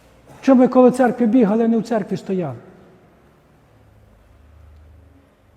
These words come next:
Вчіть себе, заставляйте себе. І ви побачите, що ваша молитва вам буде в радість,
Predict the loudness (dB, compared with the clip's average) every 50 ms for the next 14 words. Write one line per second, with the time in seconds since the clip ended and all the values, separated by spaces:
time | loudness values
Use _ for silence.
0 | _ _ _ _ -20 -10 -4 0 2 4 4 2 0 -2 -8 -10 -8 -8 -6 -6
1 | -6 -8 -10 -12 -18 -20 -20 -20 _ _ _ _ _ _ _ _ _ _ _ _
2 | -6 0 2 2 2 2 2 2 2 4 4 4 2 2 2 -2 -4 -6 -10 -10
3 | -8 -10 -10 -10 -12 -16 -18 -20 -20 -20 _ _ _ _ _ _ _ _ _ _
4 | _ _ _ _ -6 -2 0 0 0 0 -2 0 0 0 0 -2 -6 -8 -8 -8
5 | -6 -4 -2 -2 0 0 -2 -2 -2 -4 -2 -2 0 0 0 0 -2 -2 -4 -6
6 | -8 -8 -8 -8 -12 -18 -20 -20 -20 -20 -20 _ _ _ _ _ _ _ _ _
7 | _ -4 0 0 2 2 2 0 0 0 -2 -2 -2 -2 -2 -4 -4 -8 -8 -10
8 | -14 -16 -20